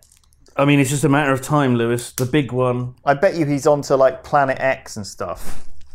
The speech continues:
Speaker 2: You know that?
Speaker 1: New Force. What the fuck is that?
Speaker 2: It's probably some conspiracy wank.
Speaker 1: Incoming sunstorms.
Speaker 2: Exactly. You know, that's what's, that's what the true cause of global
Speaker 1: Also,
Speaker 2: warming.
Speaker 1: an advert for bras.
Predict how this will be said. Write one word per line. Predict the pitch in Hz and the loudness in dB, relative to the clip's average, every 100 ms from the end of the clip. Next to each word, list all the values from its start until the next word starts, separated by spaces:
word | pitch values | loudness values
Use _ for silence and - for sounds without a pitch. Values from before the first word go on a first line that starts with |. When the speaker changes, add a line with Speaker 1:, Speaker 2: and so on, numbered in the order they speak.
| - | -10
Speaker 2:
You | 120 | -4
know | 123 | 0
that? | 123 127 135 - - - - - - - _ - | 0 0 -2 -2 -4 -6 -12 -12 -16 -20 _ -2
Speaker 1:
New | 156 208 302 240 | 4 6 8 6
Force. | - 131 107 98 98 - - - - _ _ _ _ _ _ | 2 0 0 -2 -8 -8 -8 -10 -16 _ _ _ _ _ _
What | - | -20
the | - | -20
fuck | - - - | -20 -20 -20
is | - | -8
that? | 160 208 87 - _ _ | -4 -4 -6 -12 _ _
Speaker 2:
It's | - | -14
probably | - 120 | -10 -8
some | 120 117 104 95 _ _ | -6 -8 -8 -12 _ _
conspiracy | - 107 - 123 120 120 127 | -16 -14 -4 0 0 -2 -8
wank. | 110 123 107 98 - - - _ _ - | -8 -6 -8 -8 -14 -20 -20 _ _ 0
Speaker 1:
Incoming | 233 190 156 190 160 147 139 | 2 2 2 2 2 2 0
sunstorms. | 127 - - 175 135 127 - - 151 135 131 123 123 117 - - - | 0 0 2 2 0 -2 -4 2 2 4 4 4 -2 -4 -4 -6 -10
Speaker 2:
Exactly. | 110 139 - - 101 - - | -6 -6 -6 -10 -16 -16 -12
You | 117 | -10
know, | 107 110 - - | -8 -10 -14 -16
that's | - - 131 | -14 -10 -6
what's, | 123 - - - - | -6 -6 -20 -16 -8
that's | 147 135 | -6 -6
what | 98 | -10
the | 113 | -12
true | - 143 135 | -6 -4 -4
cause | 113 104 98 | -4 -6 -6
of | 92 | -8
global | 107 98 | -6 -2
Speaker 1:
Also, | 190 190 226 226 | -2 2 4 4
Speaker 2:
warming. | 220 - - | 2 -4 -4
Speaker 1:
an | 254 | 0
advert | 214 170 185 180 | 0 2 0 2
for | 185 | 0
bras. | 175 123 107 87 76 - - | 2 2 2 -2 -8 -12 -20